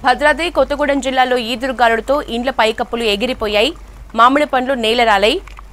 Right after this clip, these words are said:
మనుగురు, గుండాల రోడ్డుపై చెట్లు పడటంతో రాకపోకలకు అంతరాయం ఏర్పడింది.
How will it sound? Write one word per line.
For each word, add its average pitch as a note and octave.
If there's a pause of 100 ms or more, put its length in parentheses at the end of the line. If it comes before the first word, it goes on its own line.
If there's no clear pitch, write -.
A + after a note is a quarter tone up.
మనుగురు, D4+ (340)
గుండాల C4
రోడ్డుపై B3 (240)
చెట్లు B3
పడటంతో A3
రాకపోకలకు G#3+
అంతరాయం A3
ఏర్పడింది. G#3+